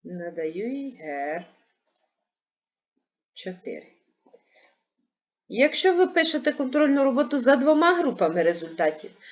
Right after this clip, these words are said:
ви обираєте дві групи результатів, за трьома — три групи результатів. Тобто за необхідності, як вам це потрібно. І завдяки цьому ми тут можемо викладати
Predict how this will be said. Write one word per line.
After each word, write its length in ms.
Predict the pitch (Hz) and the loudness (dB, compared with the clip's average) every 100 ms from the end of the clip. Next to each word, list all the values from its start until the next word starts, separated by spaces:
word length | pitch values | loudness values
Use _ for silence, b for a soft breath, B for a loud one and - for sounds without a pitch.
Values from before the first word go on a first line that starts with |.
| B B | B B
ви 180 | 180 233 | 4 4
обираєте 800 | - 277 226 214 202 220 247 208 | 4 4 4 6 4 2 0 0
дві 220 | 180 185 | -2 -6
групи 340 | 175 156 131 | -8 -10 -8
результатів, 760 | 131 135 131 131 127 131 180 180 | -8 -10 -14 -10 -8 -6 -6 0
за 160 | 208 | 2
трьома — 600 | 214 254 262 294 339 370 - | 2 2 4 4 2 -2 -6
три 220 | - 202 185 | 0 2 2
групи 360 | 175 175 - | -2 -6 -6
результатів. 760 | 147 151 156 151 156 131 - - B B B | -6 -6 -10 -8 -6 -6 -8 -20 B B B
Тобто 440 | 269 339 - 392 - | 2 2 0 -4 -4
за 220 | - 202 214 | 0 2 2
необхідності, 880 | 175 160 - 262 349 359 - 349 - | 2 -2 -4 -4 -4 -4 -6 -10 -6
як 380 | 160 165 247 185 | 0 0 0 -4
вам 200 | 160 151 | -6 -4
це 160 | 190 | -4
потрібно. 520 | 180 175 - 143 - - B B B | -4 -10 -12 -14 -14 -20 B B B
І 120 | 254 | -2
завдяки 460 | 269 302 349 349 359 | 0 0 0 0 0
цьому 480 | - 190 165 196 - 226 | 0 -2 -2 -10 -10 -2
ми 160 | 311 | -2
тут 240 | 330 339 240 | 0 -4 0
можемо 640 | 254 247 233 214 220 226 - - - - - - - - - _ _ _ _ _ - _ _ | 0 0 -2 -2 -4 -4 -12 -20 -20 -18 -20 -20 -20 -20 -20 _ _ _ _ _ -20 _ _
викладати 1000 | 196 233 233 254 247 202 180 - 202 262 | 4 4 6 4 6 4 4 0 -4 -4